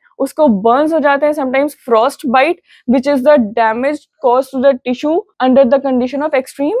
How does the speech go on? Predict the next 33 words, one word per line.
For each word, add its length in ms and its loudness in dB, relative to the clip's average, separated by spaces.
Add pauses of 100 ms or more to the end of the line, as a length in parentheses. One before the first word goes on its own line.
नेक्स्ट 300 0
इसमें 220 -4
आता 220 2
है 180 -2
एन्यूरिज्म। 680 0
एन्यूरिज्म 400 0
के 140 -4
केस 280 -4
में 120 -2
क्या 180 2
होता 240 2
है, 80 -2
जो 100 -4
आर्टीरियल 640 0
वॉल 440 0
है 140 -4
उसमें 260 -4
एक 240 0
बल्ज 340 0
फॉर्म 180 2
हो 100 2
जाता 280 0
है, 200 -2
कुछ 180 -6
इस 160 -4
तरीके 340 2
से 120 0
एक 180 2
बल्ज 240 0
फॉर्म 280 -4
हो 100 -2
जाता 260 0
है, 140 -6